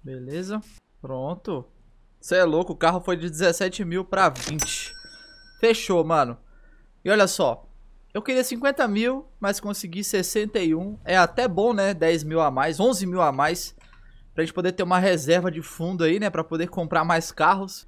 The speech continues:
Se a gente fizer upgrade na oficina e ficar sem grana, a gente não consegue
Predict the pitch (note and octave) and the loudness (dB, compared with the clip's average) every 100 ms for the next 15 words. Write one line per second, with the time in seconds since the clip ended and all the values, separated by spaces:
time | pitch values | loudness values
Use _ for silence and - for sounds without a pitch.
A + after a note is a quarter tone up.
0 | - - F3 A#3+ - B3 A#3 A#3+ G#3 G3 | -6 -2 -2 -4 -6 0 2 0 -2 -2
1 | G3 G3 G3+ - F#3+ - G3 - A#3 G3 | -2 -4 -6 -8 -8 -4 -4 -2 -4 -2
2 | F#3 G#3 A#3 B3 B3 A#3+ B3 B3+ B3 A3+ | 0 0 -2 -6 -10 -12 -8 -8 -4 -4
3 | G#3 A#3 A#3 A#3 A3 | -4 -8 -10 -12 -14